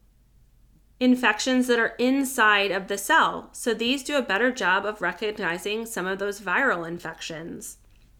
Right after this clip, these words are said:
or intracellular infections. And they specifically will pick up on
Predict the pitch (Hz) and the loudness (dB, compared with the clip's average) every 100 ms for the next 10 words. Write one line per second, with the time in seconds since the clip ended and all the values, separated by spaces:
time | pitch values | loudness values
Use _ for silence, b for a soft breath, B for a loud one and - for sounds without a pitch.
0 | _ _ - _ - - - - 196 185 | _ _ -20 _ -12 -12 -14 -6 -2 -2
1 | 208 220 254 226 226 214 214 190 170 170 | -2 -4 -2 -4 0 0 2 0 -2 -4
2 | 185 185 180 165 - 147 175 208 220 247 | -6 -6 -6 -6 -8 -10 -10 -8 -2 -2
3 | 311 - 285 349 370 311 247 196 185 185 | -2 -6 -6 -6 -4 -4 0 2 0 -2
4 | 226 226 208 - 190 185 190 202 | -2 4 4 4 2 4 2 -2